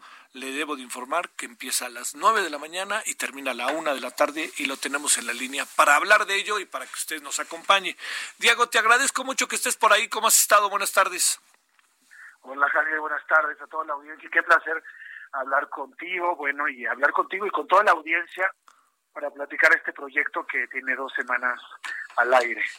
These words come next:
Speaker 1: A ver, la pregunta, Diego, de que uno siempre se hace es, y a ustedes los productores y todo lo que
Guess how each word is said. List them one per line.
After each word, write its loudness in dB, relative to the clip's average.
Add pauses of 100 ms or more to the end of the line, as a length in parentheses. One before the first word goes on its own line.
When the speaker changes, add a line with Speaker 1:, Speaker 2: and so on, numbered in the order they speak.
Speaker 1:
A 2
ver, 0
la 0
pregunta, 0
Diego, -6
de -10
que -4
uno -10
siempre -4
se -4
hace -2
es, -2 (300)
y -6
a -4
ustedes -2
los -6
productores -8
y -18
todo -6
lo -10
que -8